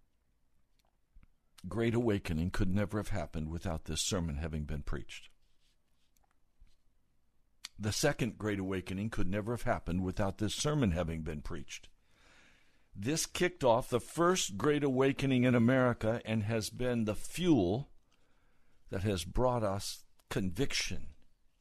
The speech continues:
through the years. It was preached in Enfield, E N F I E L D,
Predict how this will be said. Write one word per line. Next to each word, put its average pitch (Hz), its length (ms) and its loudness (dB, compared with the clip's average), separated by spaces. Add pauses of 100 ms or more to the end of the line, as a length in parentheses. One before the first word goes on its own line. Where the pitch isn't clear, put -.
(220)
through 110 240 6
the 98 120 4
years. 85 600 -4 (240)
It 123 160 -4
was 107 180 -2
preached - 680 -2 (300)
in 107 200 -2 (160)
Enfield, 135 680 -2 (1300)
E 120 220 -2
N 117 300 0
F 123 260 -2
I 104 320 -2
E 117 160 0
L 127 180 -2
D, 90 380 -8